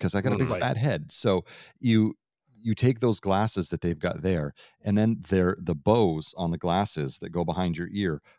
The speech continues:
Speaker 1: are so much thicker, because that's where the battery is, that's where the processing power is, and all of that.
Speaker 3: Yep.
Speaker 1: If I put those glasses on my head, those bows would be pushing against my temples, and,
Speaker 2: Mm-hmm.
Speaker 1: and I
Speaker 3: Mm-hmm.
Speaker 1: would, and they would push the, the frames way, they're gonna look stupid.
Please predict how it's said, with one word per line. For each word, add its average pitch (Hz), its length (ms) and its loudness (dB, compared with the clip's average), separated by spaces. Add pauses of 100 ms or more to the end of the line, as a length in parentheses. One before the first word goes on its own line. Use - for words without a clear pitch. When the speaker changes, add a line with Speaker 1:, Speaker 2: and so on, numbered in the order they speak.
(160)
Speaker 1:
are 98 140 4
so 131 220 2
much 117 220 2
thicker, 135 400 0
because 82 240 -2
that's 95 200 -2
where 113 100 0
the 85 100 -2
battery 87 580 0
is, 104 200 0
that's 85 200 -6
where 85 80 -4
the 80 80 -6
processing 87 600 -2
power 107 340 2
is, 107 180 0
and 101 100 -4
all 95 140 0
of 90 80 -2
that. 110 220 -2
Speaker 3:
Yep. 98 260 -6 (140)
Speaker 1:
If 120 180 2
I 131 120 2
put 160 240 -2
those 143 180 0
glasses 107 380 0
on 90 120 2
my 87 120 0
head, 85 340 -2 (240)
those 110 220 4
bows 113 340 6
would 85 100 0
be 85 100 -2
pushing 120 460 -2
against 92 360 -2
my 82 120 -4
temples, 73 640 -8 (380)
and, 110 160 -2
Speaker 2:
Mm-hmm. 98 120 -6
Speaker 1:
and 123 180 -6
I 123 60 -2
Speaker 3:
Mm-hmm. - 20 -4
Speaker 1:
would, 117 140 -8 (100)
and 120 180 -2
they 120 60 0
would 117 180 -2
push - 300 -4
the, 127 160 -2 (220)
the 117 160 -6
frames 147 440 -4
way, 113 260 -2
they're 127 140 -4
gonna 139 160 -4
look 135 160 -4
stupid. - 600 -6